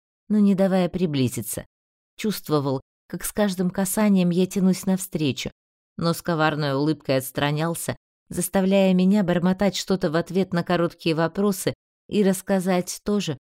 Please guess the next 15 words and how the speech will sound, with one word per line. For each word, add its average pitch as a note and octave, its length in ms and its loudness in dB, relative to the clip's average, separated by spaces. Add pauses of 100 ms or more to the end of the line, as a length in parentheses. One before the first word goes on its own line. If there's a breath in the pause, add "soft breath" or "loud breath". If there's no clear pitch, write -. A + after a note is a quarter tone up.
(180)
что - 160 -2
я F3 160 4
говорила D#3+ 680 2 (140)
Эльду E3 360 0
и - 200 -4
Зарине. B2+ 580 -2 (720)
«Я C#4 260 0
не C4+ 140 0
могла C4 300 0
сказать F#3 400 -4
сразу. E3 440 -2 (840)
Ты A3 220 2
бы G3+ 280 2
меня G3 360 4
выдал. D#3 380 -2